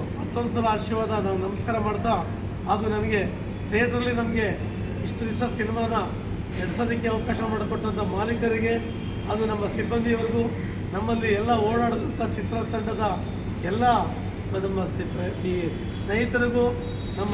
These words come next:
ಎಲ್ಲ ಗೆಳೆಯರಿಗೂ, ಸಿನಿಮಾ ಅಭಿಮಾನಿಯವರಿಗೂ, ಅವರು ಕೂಡ ವರಮಹಾಲಕ್ಷ್ಮಿ ಹಬ್ಬ ಶುಭಾಶಯಗಳನ್ನ ಹೇಳ್ತಾ, ನನಗೆ ಒಂದೆರಡು ಮಾತಾಡೋದಕ್ಕೆ ಅವಕಾಶ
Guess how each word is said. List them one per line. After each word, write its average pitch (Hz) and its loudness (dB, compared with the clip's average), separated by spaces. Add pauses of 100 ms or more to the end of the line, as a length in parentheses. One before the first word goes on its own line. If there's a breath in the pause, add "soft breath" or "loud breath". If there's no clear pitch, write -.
(120)
ಎಲ್ಲ 226 4 (100)
ಗೆಳೆಯರಿಗೂ, 233 4 (200)
ಸಿನಿಮಾ 208 0
ಅಭಿಮಾನಿಯವರಿಗೂ, 226 0 (540)
ಅವರು 240 2
ಕೂಡ 240 4
ವರಮಹಾಲಕ್ಷ್ಮಿ 226 0
ಹಬ್ಬ 208 -2
ಶುಭಾಶಯಗಳನ್ನ 214 0
ಹೇಳ್ತಾ, 202 0 (680)
ನನಗೆ 214 2 (560)
ಒಂದೆರಡು 202 0
ಮಾತಾಡೋದಕ್ಕೆ 226 0
ಅವಕಾಶ 208 0